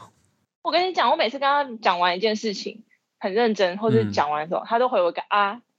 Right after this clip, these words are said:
Speaker 1: 你知道他的啊还不是那种口字旁的那个金
Speaker 2: 你说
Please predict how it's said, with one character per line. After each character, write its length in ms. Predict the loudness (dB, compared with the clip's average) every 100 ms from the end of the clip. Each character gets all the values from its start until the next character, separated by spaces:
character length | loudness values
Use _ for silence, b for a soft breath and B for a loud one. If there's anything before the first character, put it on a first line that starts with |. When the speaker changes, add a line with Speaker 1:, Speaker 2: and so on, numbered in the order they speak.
| _
Speaker 1:
你 80 | 2
知 80 | 4
道 40 |
他 140 | 4
的 60 | -2
啊 200 | 0 0
还 140 | 2
不 100 | 0
是 140 | -2 0
那 80 | 2
种 120 | 2
口 200 | 0 -4
字 200 | -2 -4
旁 200 | -4 -6
的 140 | -4
那 100 | -2 0
个 180 | 2 0
金 140 | 0
Speaker 2:
你 80 | 2
说 200 | 2